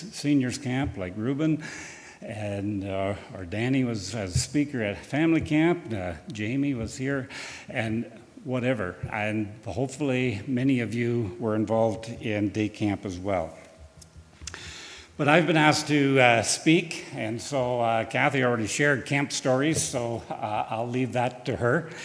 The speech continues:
and we'll move right into the message.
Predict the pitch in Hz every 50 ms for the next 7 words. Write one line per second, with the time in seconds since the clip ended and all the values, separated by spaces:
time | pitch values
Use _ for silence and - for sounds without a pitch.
0 | - - - - - - - - 107 104 107 110 110 107 110 131 127 117 123 123
1 | 123 123 123 113 101 - - - - - 120 104 113 120 117 110 117 113 113 107
2 | - - 113 113 110 104 98 87 82 - - - 110 95 92 98 110 113 107 -
3 | - 113 98 90 87 85 - - -